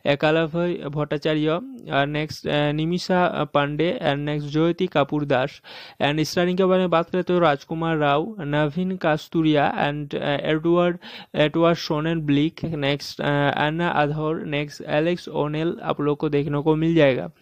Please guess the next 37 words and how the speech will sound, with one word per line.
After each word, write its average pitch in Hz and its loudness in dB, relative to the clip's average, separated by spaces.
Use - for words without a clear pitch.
स्टारिंग 170 0
के 175 0
बारे 160 0
में 151 -2
बात 139 2
करते 135 -4
हैं 131 -6
तो। - -10
So 147 6
इस 156 2
फिल्म 185 4
का 185 4
डायरेक्ट 151 2
जो 170 -2
किया 151 0
है 151 2
वो 147 2
पुलकित, 160 -2
अ, 156 -2
आप 147 0
लोग 156 2
को 165 0
डायरेक्टर 143 2
देखने 156 -4
को 156 -2
मिल 160 -2
जाएगा, 139 2
और 147 0
क्रिएटिव 160 0
डा-, 180 2
अ, 156 0
डायरेक्टर्स 156 0
के 180 -2
रूम 165 0
में, 151 -4
अ, 147 0
एकालभ 160 0